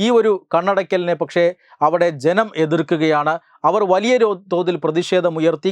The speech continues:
കഴിഞ്ഞ കുറേ നാളുകളായി ഈ പള്ളിക്ക് മുന്നിൽ വലിയ പ്രതിഷേധങ്ങൾ അരങ്ങേറുകയാണ്. അവിടെ വലിയ രീതിയിലുള്ള ക്രമസമാധാന പ്രശ്നം പോലുമുണ്ട്. ഇപ്പോഴിതാ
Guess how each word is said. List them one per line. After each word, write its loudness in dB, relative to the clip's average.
കഴിഞ്ഞ 0
കുറേ 2
നാളുകളായി 0
ഈ 2
പള്ളിക്ക് 0
മുന്നിൽ -2
വലിയ 2
പ്രതിഷേധങ്ങൾ 0
അരങ്ങേറുകയാണ്. 0
അവിടെ 2
വലിയ 2
രീതിയിലുള്ള 0
ക്രമസമാധാന 0
പ്രശ്നം -6
പോലുമുണ്ട്. 0
ഇപ്പോഴിതാ 2